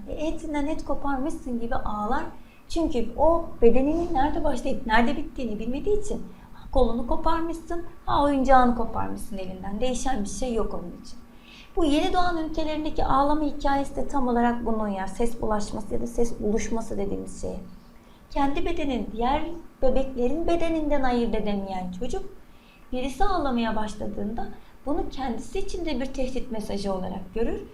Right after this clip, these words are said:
ve biri ağlamaya başladığında diğeri de ağlamaya başlar. Bu böyle senkronize bir şekilde devam eder. En sonunda birinin hık demesi yeterli, süreç tekrar başa döner. Bunu başka nasıl kullanabiliriz derseniz öğretmenim, özellikle diyoruz ki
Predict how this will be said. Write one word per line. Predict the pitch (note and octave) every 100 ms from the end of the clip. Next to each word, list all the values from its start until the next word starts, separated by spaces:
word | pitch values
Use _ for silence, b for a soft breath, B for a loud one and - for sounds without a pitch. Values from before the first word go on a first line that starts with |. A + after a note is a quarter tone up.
| B B -
ve | C#4
biri | F4 E4+
ağlamaya | C#4 A#3 G#3 G#3
başladığında | G#3 G#3 A3 A#3 D#4 C4
diğeri | C4 A3+ G3
de |
ağlamaya | F#3+ F#3+ F#3 F#3
başlar. | F#3+ F3+ - - B B B -
Bu | D#4
böyle | C4 A#3
senkronize | A#3 C#4 C#4 C#4 C#4 C#4+
bir |
şekilde | - G#3 G3+ B3+ B3
devam | G#3+ G#3 F#3+
eder. | - F#3+ F#3+ B B -
En | F4 F4
sonunda | E4+ C4 B3
birinin | B3 A#3+ B3+ B3+ B3
hık | - - -
demesi | A#3 A3 -
yeterli, | G#3+ - G#3+ B3+
süreç | - A#3+ A#3
tekrar | - - G#3 A#3+ B3+ - -
başa | - G3+ -
döner. | - - - - - - - -
Bunu | E4 F#4
başka | F#4 - E4+
nasıl | D#4 D#4+ D#4 D#4
kullanabiliriz | - A3+ G#3 G#3 G3 G3 F#3
derseniz | G3+ G3+ - G3+ G3+
öğretmenim, | G3 - B3+ -
özellikle | B3+ D4+ E4 - C4 G#3
diyoruz | G4 F4 -
ki | F#3+